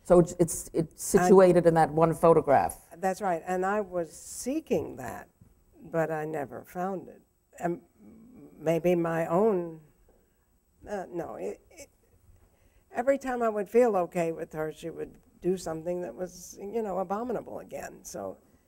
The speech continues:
Speaker 2: <laughs> no, I never found it, but I really found it after she died. I worked on that book for ten years after she died and never,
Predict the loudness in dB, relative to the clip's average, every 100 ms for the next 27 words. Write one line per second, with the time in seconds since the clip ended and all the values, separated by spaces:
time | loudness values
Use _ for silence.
0 | -20 -18 -20 -18 -6 -4 -4 -6 -10 _
1 | -20 -20 -20 -16 -4 -2 0 0 -2 -2
2 | -2 -2 -4 -6 -4 -4 -4 -6 -4 -2
3 | 0 -2 -6 -8 -6 -8 -8 -12 -16 -20
4 | -16 -8 -6 -6 -8 -12 -16 -12 -8 -8
5 | -6 -8 -8 -20 -12 -8 -6 -4 -4 -6
6 | -8 -8 -20 -8 -6 -4 -4 -4 -6 -6
7 | -8